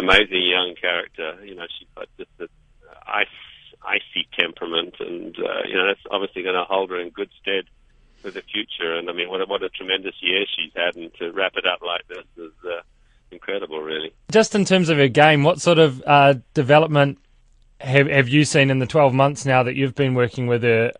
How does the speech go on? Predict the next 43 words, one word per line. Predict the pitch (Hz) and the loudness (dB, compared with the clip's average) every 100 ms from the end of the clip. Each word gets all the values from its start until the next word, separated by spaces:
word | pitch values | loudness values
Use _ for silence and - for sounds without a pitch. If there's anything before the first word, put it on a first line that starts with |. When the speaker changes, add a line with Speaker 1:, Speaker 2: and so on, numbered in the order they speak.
| _ | _
Speaker 2:
um, | 131 120 123 | 0 0 -2
and | 127 117 127 | -4 -6 -6
h-, | 123 123 _ - - _ | -12 -18 _ -20 -20 _
how | - 147 | -2 2
much | 139 131 - _ - | 2 0 -6 _ -6
can | 135 | -4
she | 127 131 | -2 -2
improve? | 117 135 135 107 - _ _ _ _ _ _ _ _ - - - - | 0 2 0 0 -12 _ _ _ _ _ _ _ _ -20 -20 -20 0
Speaker 1:
Well, | 196 185 180 - - | 4 4 0 -8 -4
look, | 180 151 _ 143 | -2 -2 _ -8
I | 147 | -4
mean, | 143 147 143 | -2 -4 -6
look, | - | -14
she's | - 131 | -12 -8
had | 139 | -8
a | 131 | -8
tremendous | - 120 120 123 117 - | -10 -8 -6 -6 -8 -14
year, | - 104 101 101 104 98 | -8 -2 0 0 -2 -6
and | 98 98 113 | -14 -18 -20
obviously | 104 104 _ 101 95 | -20 -20 _ -18 -14
we, | 98 95 _ _ _ _ _ _ 104 | -12 -12 _ _ _ _ _ _ _
we | 101 98 | -20 -18
were | 98 95 90 _ _ - | -16 -16 -18 _ _ -12
very | 98 101 | -8 -6
much, | 98 - - - - | -8 -10 -14 -14 -12
I | |
mean, | 101 95 | -8 -8
it's | 92 | -2
actually | 113 - 98 90 | -2 -2 -8 -8
a | 101 | -6
year | 98 104 107 107 98 - _ _ | -4 -2 -2 -4 -8 -14 _ _
tomorrow | - 104 123 113 92 | -20 -10 -6 -6 -8
that | 92 98 | -10 -18
we | 110 | -20
started | - 117 117 | -12 -12 -12
working | 117 151 - 90 | -16 -16 -16 -16
with | 80 | -14
her. | 82 | -14
I | 82 | -14
mean, | 90 90 | -14 -14
she | 98 | -12
came | - | -14
to | - | -16